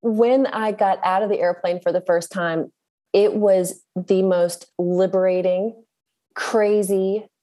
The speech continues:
blissful experience of my life. And it's just that, that emotion that is attached to skydiving that has just stayed with me, that excitement and that passion.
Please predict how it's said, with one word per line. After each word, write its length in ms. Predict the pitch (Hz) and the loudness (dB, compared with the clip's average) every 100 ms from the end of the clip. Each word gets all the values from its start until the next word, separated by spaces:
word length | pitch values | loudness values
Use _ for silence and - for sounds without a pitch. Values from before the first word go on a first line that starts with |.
| _ _ _ - | _ _ _ -12
blissful 1040 | - 190 185 202 202 - 196 185 185 - 190 | -2 0 2 0 -4 -2 2 2 0 -2 -6
experience 760 | 190 - 185 180 175 165 156 - | -6 -4 0 2 2 -2 -6 -4
of 160 | 160 165 | -2 0
my 120 | 147 | 0
life. 480 | 139 123 85 - - _ _ _ - | 0 0 -4 -8 -16 _ _ _ -2
And 440 | 180 170 165 - - _ - | 0 2 0 -2 -8 _ 0
it's 240 | 196 - | 0 0
just 300 | 208 202 - | 0 0 0
that, 320 | 175 165 - - - | 0 0 -4 -8 -2
that 240 | 165 - - | 0 -2 -4
emotion 760 | 185 175 165 165 180 214 220 214 | 0 0 2 0 0 -2 -2 0
that 240 | 180 160 - 180 - | -2 -4 -8 -4 -2
is 140 | - | -2
attached 540 | 165 - 180 165 - | -4 -4 -4 -2 -4
to 80 | 185 | -6
skydiving 580 | 175 160 160 160 165 160 | -2 0 2 0 0 0
that 200 | 151 - _ _ _ _ _ | -4 -4 _ _ _ _ _
has 180 | 180 165 | -2 0
just 200 | 170 160 | 0 0
stayed 240 | 175 165 | 0 2
with 120 | 156 156 | 0 -2
me, 120 | 143 | -2
that 180 | 147 143 | -2 -2
excitement 520 | - 180 160 165 151 | -2 -2 0 0 -4
and 80 | 139 | -4
that 120 | - | -4
passion. 500 | 165 147 135 131 | -4 -4 -4 -6